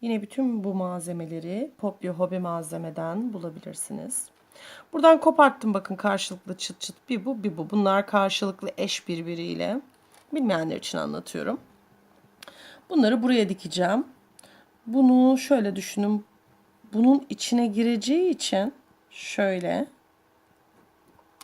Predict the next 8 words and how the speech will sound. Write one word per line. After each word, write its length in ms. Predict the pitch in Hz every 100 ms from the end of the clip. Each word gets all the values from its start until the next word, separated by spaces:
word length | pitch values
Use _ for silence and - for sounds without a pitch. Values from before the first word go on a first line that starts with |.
| - _ _ _ _ - _
hop. 160 | 233 262 _ _ _ _ _ _ _ _ _ _ _ _ _ _ _ _ _ _ _ _ _ _ _ _ _ _ - - - - - - _ _ _ _ _ _ _ _ _ _ _ _ _ _ _ _ _
Şu 200 | - 269
şekilde 640 | - 202 - 170 170 175 -
yapmak 440 | 180 - 165 175
gerekiyor. 420 | 165 170 - 208
Birini 300 | 233 269 247
buraya 260 | 233 247 208
koyacağız, 480 | - 185 175 277